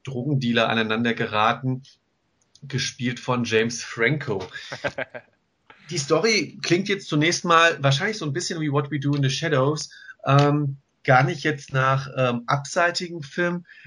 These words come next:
Äh, im Endeffekt könnte man da draus wahrscheinlich, wenn man das so hört, sich auch ein Drama Schrägstrich Thriller vorstellen. Irgendwo ist es dieser Film auch.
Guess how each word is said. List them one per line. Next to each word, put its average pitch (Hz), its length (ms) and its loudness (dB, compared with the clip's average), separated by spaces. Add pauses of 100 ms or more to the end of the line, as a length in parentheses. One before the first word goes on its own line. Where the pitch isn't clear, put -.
Äh, 131 520 4
im 127 80 -2
Endeffekt 139 420 2
könnte 143 240 4
man 131 220 2
da 117 100 2
draus 123 420 0
wahrscheinlich, 135 760 -2
wenn 127 100 -2
man 127 120 0
das 120 140 -2
so 117 180 -6
hört, 135 280 2 (120)
sich 120 200 -12
auch 117 240 -8
ein 117 160 0 (1080)
Drama 143 760 2
Schrägstrich 135 680 0
Thriller 190 340 0
vorstellen. 170 640 -2 (380)
Irgendwo 151 500 0
ist 147 180 0
es 214 140 -4
dieser 175 320 0
Film 180 280 -4
auch. 165 240 0